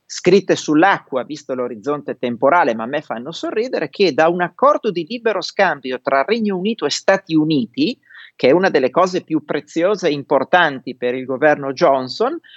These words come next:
eh, il pil britannico aumenterebbe a regime in quindici anni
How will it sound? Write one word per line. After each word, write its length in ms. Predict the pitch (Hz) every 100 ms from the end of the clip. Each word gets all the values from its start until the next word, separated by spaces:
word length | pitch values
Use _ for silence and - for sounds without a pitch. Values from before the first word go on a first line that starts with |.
| - - -
eh, 200 | 151 147
il 240 | 214 208 -
pil 260 | 285 156
britannico 800 | 139 320 - 127 127 147 - 170
aumenterebbe 840 | 185 208 226 226 311 165 175 170
a 60 | 185
regime 640 | 247 180 170 123 113 113 -
in 340 | 240 233 226
quindici 600 | - 302 233 202 214 -
anni 600 | 147 123 123 120 160 -